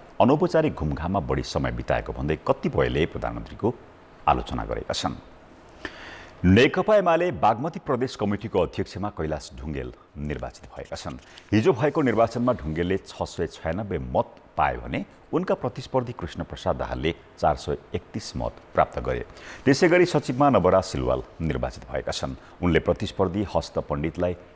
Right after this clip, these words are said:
एक मतको अन्तरले पराजित गरेका छन्। सिलवालले पाँच सय अडसट्ठी मत प्राप्त गर्दा पण्डितले पाँच सय सडसट्ठी मत प्राप्त गरे। खुला उपसचिवमा प्रेमकुमार महर्जन र महिला उपसचिवमा भक्तकुमारी लामा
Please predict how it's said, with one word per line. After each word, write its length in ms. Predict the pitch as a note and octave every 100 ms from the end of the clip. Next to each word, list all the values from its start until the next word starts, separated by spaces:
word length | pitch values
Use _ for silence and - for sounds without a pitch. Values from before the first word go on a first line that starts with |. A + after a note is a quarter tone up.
| -
एक 200 | C3 C3
मतको 400 | C2+ C2+ F#2+ -
अन्तरले 420 | D2+ A#1+ C2+ B1 A#1 - -
पराजित 380 | D#2 B1 - A#1+
गरेका 280 | A#1+ -
छन्। 220 | - - B1+ - -
सिलवालले 480 | - G#2+ G#2 A#2 A#2+
पाँच 200 | - F2+
सय 220 | E2+ - F#2
अडसट्ठी 400 | D#2 - E2+ -
मत 320 | D#2 C#2 -
प्राप्त 240 | - D2+ -
गर्दा 300 | A1+ A#1+ D#2 - - -
पण्डितले 400 | G#2+ A#2+ B2 C#3+ -
पाँच 160 | D2 C#2+
सय 240 | - C2 - -
सडसट्ठी 500 | - G#2 - G#2 -
मत 160 | A#1+ A#1+ -
प्राप्त 220 | - -
गरे। 280 | A#1+ A#1+ A1+ - - -
खुला 200 | - C3 F3+
उपसचिवमा 560 | F#3 D#3+ D3+ - D#3
प्रेमकुमार 460 | D3+ F#2 E2 F#2+ F2+
महर्जन 420 | D2+ C#2+ C#2 A#2+
र 160 | C3 D#2
महिला 240 | C#2 C#2+
उपसचिवमा 720 | C2+ - E2 - - D#2 E2+ E2+ - -
भक्तकुमारी 680 | D#2 D#2 - - B2 D2+ C#2
लामा 280 | A#1+ A#1